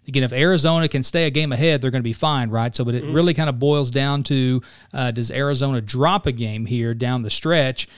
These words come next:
Speaker 1: Um, and again, they play the Eagles this weekend. Uh, they have, uh, the forty-niners after that,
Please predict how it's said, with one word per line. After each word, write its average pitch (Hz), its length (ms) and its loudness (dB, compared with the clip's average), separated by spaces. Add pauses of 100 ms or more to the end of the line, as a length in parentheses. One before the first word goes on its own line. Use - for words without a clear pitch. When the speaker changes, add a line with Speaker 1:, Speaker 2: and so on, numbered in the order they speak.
(280)
Speaker 1:
Um, 131 420 2
and - 0 -
again, 143 240 2
they 127 140 0
play 156 140 4
the 151 100 0
Eagles 151 320 4
this 147 180 0
weekend. 156 600 0 (260)
Uh, 127 300 0
they 131 220 2
have, 139 400 0
uh, 123 120 2
the 117 100 -4
forty-niners 151 840 2
after 147 400 -2
that, 123 460 -2